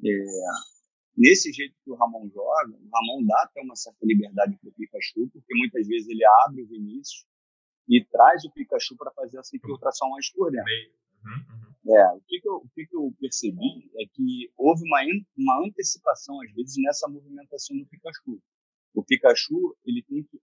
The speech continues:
Speaker 1: atacar o espaço. Ele tem que perceber o espaço que tá vazio e atacar no momento certo pra ou receber a bola ou pra entrar numa infiltração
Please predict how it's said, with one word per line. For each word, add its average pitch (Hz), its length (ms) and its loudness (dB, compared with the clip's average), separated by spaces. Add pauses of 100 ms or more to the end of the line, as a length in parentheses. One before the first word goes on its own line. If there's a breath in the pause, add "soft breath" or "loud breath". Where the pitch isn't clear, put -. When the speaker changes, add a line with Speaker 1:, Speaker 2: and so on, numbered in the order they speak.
(120)
Speaker 1:
atacar - 500 0
o - 80 -4
espaço. - 640 -2 (480)
Ele 117 160 6
tem 131 140 0
que - 140 -20
perceber 127 540 -2
o 202 80 0
espaço 139 640 0 (440)
que 120 100 -8
tá 113 180 6
vazio 110 500 -4 (240)
e 135 100 4
atacar 165 680 -2
no 190 100 -14
momento 160 360 -6
certo 110 520 -4
pra 127 200 -2
ou 170 220 0
receber 123 440 -10
a 104 60 -2
bola 117 440 -14 (280)
ou 143 120 -10
pra 151 240 -10
entrar 131 360 -4
numa 117 220 -14
infiltração 107 800 -8